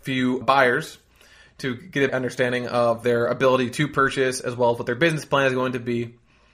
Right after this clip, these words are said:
And then they'll pick the strongest offer to have a purchase sales agreement signed for. So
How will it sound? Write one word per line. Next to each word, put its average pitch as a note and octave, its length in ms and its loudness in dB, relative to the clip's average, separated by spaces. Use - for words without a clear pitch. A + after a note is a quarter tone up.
And D3 80 -2
then F3 100 2
they'll D#3 80 2
pick D3+ 300 -2
the B2+ 560 -4
strongest C#3 440 0
offer A#2+ 540 0
to A#2+ 560 -4
have B2 320 2
a A#2 120 0
purchase A#2+ 380 -4
sales C#3+ 220 2
agreement A2 460 -8
signed A2+ 300 -8
for. F#2 280 -14
So E3 420 2